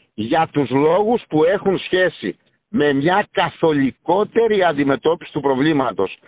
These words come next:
και κυρίως με την υποχρέωση που έχουμε αυτή τη μεταρρύθμιση να την εντάξουμε μέσα και να την εξυπηρετήσουμε μέσα από κριτήρια ενιαία όμως για όλη την Ελλάδα, εζήτησα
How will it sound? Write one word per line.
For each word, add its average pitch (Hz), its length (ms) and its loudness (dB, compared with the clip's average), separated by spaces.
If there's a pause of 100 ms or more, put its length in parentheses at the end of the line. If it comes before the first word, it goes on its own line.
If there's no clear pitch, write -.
(260)
και 165 160 0
κυρίως 156 720 0 (360)
με 165 340 0
την 165 180 0
υποχρέωση 175 760 0
που 160 160 -2
έχουμε 175 400 0
αυτή 170 220 -2
τη 196 100 -4
μεταρρύθμιση 156 840 -2 (260)
να 147 240 0
την 147 160 0
εντάξουμε 160 640 -4
μέσα 156 540 -2 (420)
και 160 100 -2
να 160 160 0
την 156 120 -2
εξυπηρετήσουμε 165 800 0
μέσα 147 420 -2 (320)
από 220 500 0 (260)
κριτήρια 175 880 0 (220)
ενιαία 180 1000 0
όμως 120 420 0 (180)
για 139 400 0
όλη 220 840 2
την 143 180 -2
Ελλάδα, 120 560 -2 (280)
εζήτησα 160 760 -2